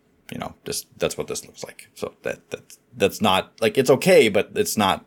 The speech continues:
exactly what usually someone is looking for. Um, but yeah, I think that's it. Uh, hopefully, again, this, this episode gave you an idea of where you need to supplement your skills and knowledge outside of just courses.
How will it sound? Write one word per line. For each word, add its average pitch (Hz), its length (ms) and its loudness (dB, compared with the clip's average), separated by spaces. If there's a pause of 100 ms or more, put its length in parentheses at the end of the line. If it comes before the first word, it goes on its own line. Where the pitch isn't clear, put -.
(140)
exactly 90 460 -2
what 78 220 -6 (120)
usually 98 640 -4 (180)
someone 80 280 -4
is - 120 -10
looking - 220 -12
for. - 240 -8 (720)
Um, 87 580 0 (1000)
but - 100 4
yeah, - 120 6
I 113 60 4
think 185 140 -2
that's 190 180 0
it. 170 400 2
Uh, 104 220 6
hopefully, 131 480 4
again, 123 260 4
this, - 460 2
this - 260 -2
episode 110 560 4
gave 110 180 2
you 113 160 4
an 107 60 4
idea 110 460 4
of 95 280 2
where 107 300 8
you 110 100 2
need 107 200 0
to 104 60 0
supplement 107 580 2
your 98 60 -4
skills 107 580 4
and 101 120 0
knowledge 107 600 4
outside 98 460 2
of 107 80 4
just 117 200 0
courses. 127 600 2